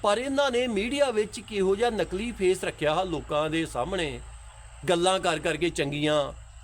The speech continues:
ਤੇ ਚੰਗੀਆਂ ਪੋਸਟਾਂ ਪਾ ਪਾ ਕੇ ਲੋਕ ਸੋਚਦੇ, "ਨਹੀਂ, ਇਹ ਤਾਂ ਬੜੇ ਮਹਾਨ ਬੰਦੇ ਆ।" ਉਹ ਜਿੱਦਾਂ ਬਰਾਊਨ ਕੁੜੀ ਆ, ਉਹ ਬਰਾਊਨ ਕੁੜੀ ਕੀ ਆ ਵੀ ਉਹ ਪਿਓ ਦੇ ਗੈਰੇਜ ਵਿੱਚ ਉਹ ਵੈਲਡਿੰਗ ਜਿਹਾ ਕਰਕੇ ਗੰਦੇ ਕੱਪੜੇ ਪਾ ਕੇ ਵੀਡੀਓ ਬਣਾ ਕੇ ਦਿਖਾ ਦਿੰਦੀ ਆ।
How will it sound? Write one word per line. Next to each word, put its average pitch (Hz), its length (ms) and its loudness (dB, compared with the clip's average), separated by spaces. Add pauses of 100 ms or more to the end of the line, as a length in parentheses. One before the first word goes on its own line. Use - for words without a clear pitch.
(140)
ਤੇ 190 80 4
ਚੰਗੀਆਂ 190 440 2
ਪੋਸਟਾਂ 175 520 0
ਪਾ 156 280 0
ਪਾ 156 200 0
ਕੇ 185 180 -2
ਲੋਕ 160 300 -2
ਸੋਚਦੇ, 156 360 -4
"ਨਹੀਂ, 175 260 0
ਇਹ 180 40 2
ਤਾਂ 175 80 -4
ਬੜੇ 156 200 -2
ਮਹਾਨ 147 340 -2
ਬੰਦੇ 120 360 -6
ਆ।" - 60 -8 (640)
ਉਹ 190 100 2
ਜਿੱਦਾਂ 180 240 2
ਬਰਾਊਨ 170 360 2
ਕੁੜੀ 175 300 0
ਆ, 165 140 0 (1200)
ਉਹ 170 80 -4
ਬਰਾਊਨ 175 360 2
ਕੁੜੀ 208 260 0
ਕੀ 214 220 -2
ਆ 202 180 2 (640)
ਵੀ 180 80 2
ਉਹ 185 80 4
ਪਿਓ 190 320 2
ਦੇ 196 140 2
ਗੈਰੇਜ 185 340 4
ਵਿੱਚ 196 180 2
ਉਹ 196 100 0 (140)
ਵੈਲਡਿੰਗ 175 320 2
ਜਿਹਾ 190 120 4
ਕਰਕੇ 180 400 0
ਗੰਦੇ 175 260 0
ਕੱਪੜੇ 185 280 0
ਪਾ 175 180 4
ਕੇ 180 100 2
ਵੀਡੀਓ 170 320 0
ਬਣਾ 185 240 0
ਕੇ 190 80 -2
ਦਿਖਾ 175 280 0
ਦਿੰਦੀ 190 320 -2
ਆ। 185 200 4